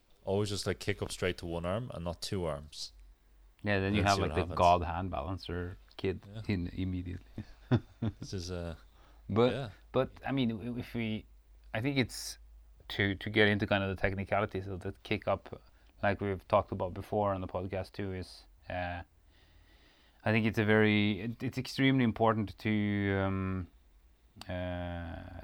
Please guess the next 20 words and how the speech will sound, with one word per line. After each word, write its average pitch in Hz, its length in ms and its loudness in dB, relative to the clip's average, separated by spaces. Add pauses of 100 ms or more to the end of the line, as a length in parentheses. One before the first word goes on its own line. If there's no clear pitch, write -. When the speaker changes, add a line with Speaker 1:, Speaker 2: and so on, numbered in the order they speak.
Speaker 2:
to 117 140 -2
address 101 360 2
kind 98 220 4
of 92 100 -4
the 95 100 0
gymnastics, 95 880 -4 (100)
uh, 87 260 -6
method 95 460 0
of 95 220 -2
it, 123 180 -4 (280)
uh, 92 340 -2 (300)
and 90 160 -2
what 90 180 -2
that 92 140 -4
tries 92 280 -4
to - 100 -12
achieve 90 320 -8 (420)
versus 92 460 -4
just, - 240 -10 (240)
uh, 87 320 -2